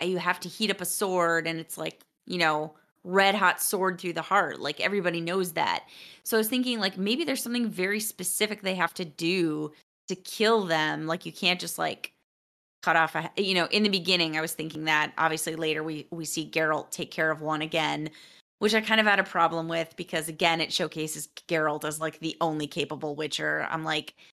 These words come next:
"We could have had other guys figure this out." Like, even if they were taken aback at first, and I, and I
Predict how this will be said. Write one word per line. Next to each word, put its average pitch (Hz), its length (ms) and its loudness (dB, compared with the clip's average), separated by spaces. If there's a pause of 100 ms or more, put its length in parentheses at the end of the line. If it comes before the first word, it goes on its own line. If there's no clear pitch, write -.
(640)
"We 214 80 -10
could - 240 -8
have 254 80 -6
had 226 260 6
other 180 260 4
guys 156 300 0
figure 156 260 -2
this 151 200 -6
out." 104 400 -4
Like, 156 240 -2
even 220 200 2
if 220 100 -2
they 202 100 2
were 180 80 0
taken 160 300 -2
aback 160 340 -2
at - 140 -10
first, 165 500 0
and 156 120 0
I, 147 220 0
and 160 120 2
I 156 280 -2